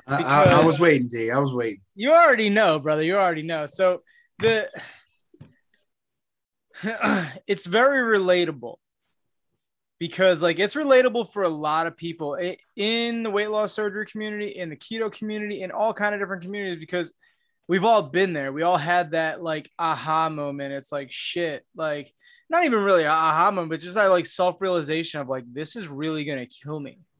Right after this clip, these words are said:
Speaker 1: Yeah.
Speaker 2: Right? Like, you were sitting in the doctor's office with your wife,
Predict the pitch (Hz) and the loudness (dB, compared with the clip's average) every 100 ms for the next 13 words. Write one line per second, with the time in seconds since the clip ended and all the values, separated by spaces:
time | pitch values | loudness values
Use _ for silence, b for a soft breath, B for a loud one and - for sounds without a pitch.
0 | _ _ _ _ _ _ _ _ _ _ | _ _ _ _ _ _ _ _ _ _
1 | 113 110 92 156 180 185 165 151 - _ | -12 -12 -8 -2 -2 -2 -4 -6 -12 _
2 | _ _ _ - 175 240 269 277 269 269 | _ _ _ -8 -2 0 0 0 0 2
3 | 262 - 226 233 240 247 202 175 160 156 | 2 0 -6 -6 -4 0 2 2 0 -2
4 | 151 151 151 160 160 139 110 | -2 -4 -10 -8 -4 -6 -8